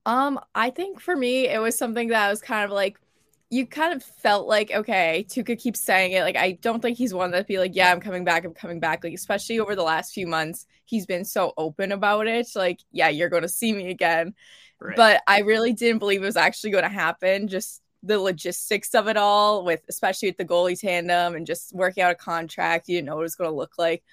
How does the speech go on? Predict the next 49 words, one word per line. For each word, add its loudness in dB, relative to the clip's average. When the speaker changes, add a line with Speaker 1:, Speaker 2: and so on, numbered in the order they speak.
Speaker 1:
I 0
was 0
like, 0
"Until 2
I 4
see -2
it, 2
like, 2
in 0
print 0
that 4
he -2
is -6
signed 0
as 2
Boston -4
Bruin, -2
I'm -2
not 2
Speaker 2:
Yeah. -8
Speaker 1:
gonna -2
get -4
my -4
hopes -8
<laughs> -
up." 2
Speaker 2:
Right, -6
right, -8
right. -10
Okay, 10
first 6
of 8
all, 8
let's 4
back 4
up 0
a -10
second. -8
I -8
forgot -6
to -12
introduce -4
you -6
properly. 2
Sarah 4
Griffin, -2
of -6
course, -2
is, -2